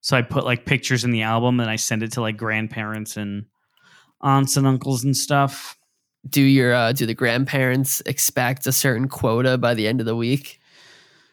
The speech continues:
Speaker 1: I mean, they barely know how to use the computer. Like, my parents are <laughs> Portuguese immigrants.
Speaker 2: Ah.
Speaker 1: I've seen my father pick up the mouse like a remote and, like, click. <laughs> Like he's, like, pointing at, like, a T V remote, like, clicking at the T V,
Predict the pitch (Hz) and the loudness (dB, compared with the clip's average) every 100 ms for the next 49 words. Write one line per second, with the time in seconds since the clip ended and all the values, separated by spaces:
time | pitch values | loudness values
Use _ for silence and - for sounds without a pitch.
0 | _ _ _ 208 240 254 240 262 139 151 | _ _ _ 4 6 6 6 4 6 6
1 | 156 180 180 151 156 160 131 135 131 120 | 6 6 6 6 6 4 4 4 2 0
2 | 120 120 107 113 117 151 160 - 113 113 | -4 -4 -4 -2 0 0 -2 -8 -8 -8
3 | 110 - - 120 113 110 _ 113 110 127 | -8 -10 -2 0 0 -4 _ -4 0 0
4 | 127 117 107 - 160 - 147 156 127 131 | 0 -2 -2 0 2 4 4 4 6 4
5 | 147 175 196 185 - - - - _ - | 4 6 4 4 -2 -8 -18 -20 _ -6
6 | - 98 104 160 151 214 214 185 175 170 | 0 2 4 4 4 4 6 6 6 4
7 | 160 147 123 - 160 156 175 156 147 120 | 6 4 2 0 2 2 0 0 2 4
8 | 127 165 - - - 135 127 120 113 107 | 4 4 2 -2 0 0 2 2 2 2
9 | 113 156 170 - 139 117 110 - - - | 2 2 0 0 2 2 0 -4 -4 0
10 | 131 120 - - - - - - _ _ | 0 0 -8 -16 -8 -4 -4 -6 _ _
11 | _ _ _ _ - 226 220 196 185 180 | _ _ _ _ 0 2 4 4 4 4
12 | 160 156 160 156 156 143 - 135 135 - | 2 2 4 6 4 2 2 0 0 2
13 | 151 147 151 143 131 120 120 - 139 139 | 2 4 4 4 4 2 0 -2 -4 0
14 | 127 107 117 131 123 117 120 147 | -2 -2 -6 -2 0 0 -2 -4